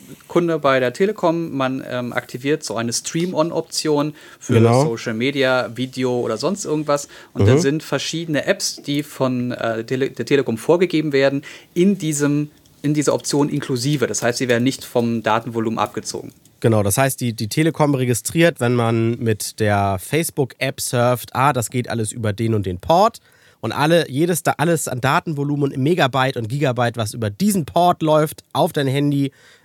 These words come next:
Speaker 2: äh, das wird nicht von deinen fünf Gigabyte Surfvolumen
Speaker 1: Genau.
Speaker 2: abgezogen oder sowas. Und, äh, das war, ich sag mal, quasi bei Spotify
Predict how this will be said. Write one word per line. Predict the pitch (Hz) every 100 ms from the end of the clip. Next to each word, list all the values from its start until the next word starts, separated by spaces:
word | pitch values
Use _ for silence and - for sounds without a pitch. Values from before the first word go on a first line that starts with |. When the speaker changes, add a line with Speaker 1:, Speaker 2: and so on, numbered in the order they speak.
| -
Speaker 2:
äh, | 120 117 113
das | 123 127
wird | 120
nicht | 127 127
von | - 120
deinen | 110 110 117
fünf | - - 123 113
Gigabyte | 123 117 104 101 -
Surfvolumen | 101 - 90 90
Speaker 1:
Genau. | 82
Speaker 2:
abgezogen | - 87 87 85
oder | 80 78
sowas. | 80 - - - - - -
Und, | 127 135 139
äh, | 123 120 117 113
das | 104 120 -
war, | 131 147 156 156 -
ich | - 95 131
sag | 139 143
mal, | 156 143
quasi | - 127 127 139 139
bei | 123 120 117 120 120
Spotify | 113 - 135 147 - 123 120 123 123